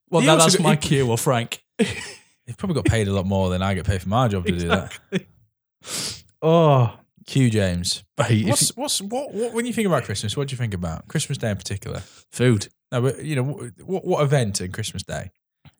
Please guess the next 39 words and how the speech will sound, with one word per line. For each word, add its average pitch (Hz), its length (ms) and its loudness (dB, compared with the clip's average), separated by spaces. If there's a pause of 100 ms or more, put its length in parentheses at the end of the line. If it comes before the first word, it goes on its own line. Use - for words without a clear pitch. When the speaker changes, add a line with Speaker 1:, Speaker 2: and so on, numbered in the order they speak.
(240)
Speaker 1:
Oh, 127 180 6
you're 123 160 4
going 123 100 4
Queen's 110 280 -2
speech, 120 320 -2
aren't 123 140 2
you? 98 80 4
Speaker 2:
Ah, 110 380 2
I 101 40 0
went 120 200 2
with 113 80 2
the 95 60 -2
Queen. 131 500 2 (640)
Then 120 180 0
I 127 40 0
started 123 380 0
trying 127 160 0
to 117 60 0
think, 117 320 0
hold 123 140 4
on, 107 80 0
Queen 151 260 2
did 131 100 2
a 113 60 0
Christmas 147 400 2
song. 92 280 0
Thank 117 240 0
God 110 120 2
It's 101 120 -2
Christmas. - 400 -2
Has 110 240 -2
that 147 260 2
been 127 140 2
in 113 80 2
a 107 60 2
movie? 98 280 0
Couldn't 101 240 -2
find 104 280 2
one. 92 160 -6